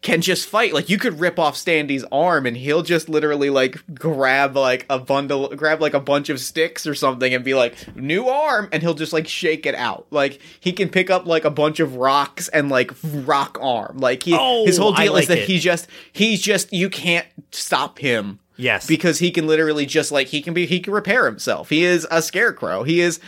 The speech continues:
Speaker 1: he is alive, but he is still, like, you, you, you know, I'm picturing, like, him fighting some monster with, like, a,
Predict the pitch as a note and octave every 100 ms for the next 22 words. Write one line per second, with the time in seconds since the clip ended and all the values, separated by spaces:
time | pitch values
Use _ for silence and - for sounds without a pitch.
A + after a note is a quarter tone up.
0 | - - A3+ B3+ A3+ G#3 A3 F#3+ D3+ D3
1 | E3 D3+ F#3+ E3+ - G#3 F3+ D3+ B2+ -
2 | - - C#3 G3 F#3+ D#3+ G#3+ G#3 F#3+ G3
3 | E3+ - D3+ G3 F#3+ G3 F3+ D#3+ E3 E3+
4 | - E3+ F3 D#3+ - D#3 C#3 C3+ C#3 D3
5 | - C3+ B2 B2+ B2 A2+ - B2+